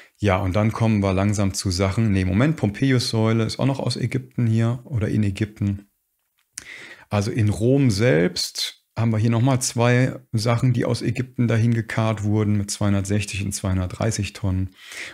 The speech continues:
Und erst dann kommen wir zu etwas, was die Römer selbst erbaut hatten mit zweihundertdreißig Tonnen.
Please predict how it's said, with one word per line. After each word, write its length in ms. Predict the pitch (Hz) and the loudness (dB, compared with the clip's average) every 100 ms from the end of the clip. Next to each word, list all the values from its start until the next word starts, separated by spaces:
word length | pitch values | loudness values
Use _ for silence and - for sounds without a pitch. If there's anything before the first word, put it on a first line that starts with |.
| - | -2
Und 180 | 107 113 | -2 0
erst 280 | 104 101 101 | -2 -2 0
dann 220 | 104 110 | 0 0
kommen 240 | 104 98 | -2 -2
wir 140 | 95 90 | -2 -4
zu 120 | - | -6
etwas, 380 | 104 - 98 - | -6 -4 -6 -6
was 160 | 90 | -8
die 120 | - | -6
Römer 340 | 90 92 92 87 | -6 -4 -2 -2
selbst 260 | 87 90 | -4 -6
erbaut 400 | 92 85 85 92 | -8 -6 -4 -4
hatten 180 | - - | -8 -8
mit 120 | 90 | -8
zweihundertdreißig 800 | - 95 90 90 - 87 92 95 | -6 -6 -4 -4 -6 -8 -8 -10
Tonnen. 300 | - 87 87 | -10 -10 -10